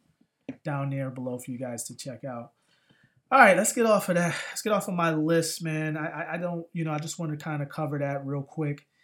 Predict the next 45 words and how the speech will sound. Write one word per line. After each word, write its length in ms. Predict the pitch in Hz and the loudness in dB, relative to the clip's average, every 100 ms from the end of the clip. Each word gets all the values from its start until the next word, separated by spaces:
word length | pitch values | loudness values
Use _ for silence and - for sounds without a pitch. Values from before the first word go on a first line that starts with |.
| _ _ _ - | _ _ _ -8
and, 240 | 139 139 | -6 -4
you 60 | 143 | -4
know, 100 | 135 | -4
give 180 | 139 | -6
you 60 | 135 | -6
guys 260 | 143 135 - | -4 -4 -4
some 120 | 139 | -6
insight 400 | 139 - 139 135 | -6 -6 -6 -6
on 120 | 131 | -6
that. 200 | 131 123 | -8 -10
I 20 | |
just 280 | 131 139 - | -10 -10 -10
released 420 | 127 127 123 - | -10 -8 -8 -8
that. 320 | 135 127 127 _ _ _ _ | -8 -8 -8 _ _ _ _
I 80 | 143 | -10
try 340 | 135 - 156 147 | -8 -2 -2 -2
to 80 | |
do 220 | 139 147 143 | -4 -4 -4
these 200 | 135 139 | -4 -6
albums, 640 | 135 131 131 143 - - 151 160 | -6 -6 -10 -10 -12 -10 -10 -6
uh, 160 | 143 135 | -6 -4
album 400 | 139 135 135 131 | -4 -6 -6 -6
lists 360 | 135 135 - - 151 | -6 -6 -8 -10 -8
every 320 | 139 131 123 | -6 -8 -8
year, 500 | 147 165 165 160 151 _ _ 135 | -2 0 2 0 -6 _ _ -12
like 120 | 123 | -8
I 40 | |
said 220 | 110 143 | -6 -6
before. 580 | 117 - 143 139 139 135 _ _ - | -10 -10 -6 -2 -2 -4 _ _ -16
So, 180 | 139 | -10
yeah, 220 | 120 120 113 | -8 -6 -8
just 260 | 156 147 | -10 -12
check 220 | - 131 | -10 -8
it 80 | 131 | -8
out. 140 | 123 117 | -8 -8
I 40 | |
put 160 | - 127 | -10 -12
a 60 | |
lot 160 | 120 120 | -10 -8
of 60 | |
work 220 | 117 117 120 | -10 -12 -14
into 340 | 113 - 135 | -16 -12 -12
it. 140 | 117 - _ _ - - - _ _ _ - | -12 -18 _ _ -20 -20 -20 _ _ _ -6
But, 120 | 170 | 0
yeah, 280 | 208 175 | 4 4